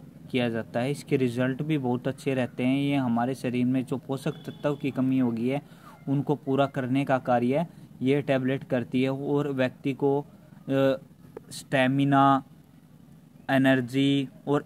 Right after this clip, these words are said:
immunity मजबूत करने के लिए भी इस tablet का इस्तेमाल किया जाता है।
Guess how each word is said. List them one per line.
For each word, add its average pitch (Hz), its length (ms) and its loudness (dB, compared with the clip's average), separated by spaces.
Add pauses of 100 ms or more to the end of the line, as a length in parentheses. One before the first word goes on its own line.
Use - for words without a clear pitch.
immunity 151 500 2
मजबूत 139 480 0
करने 131 320 0
के 127 140 0
लिए 123 160 2
भी 139 160 0
इस 143 140 -10
tablet 120 340 -2
का 127 120 -4
इस्तेमाल 123 500 -2 (640)
किया 135 220 2
जाता 120 400 0
है। 104 240 -2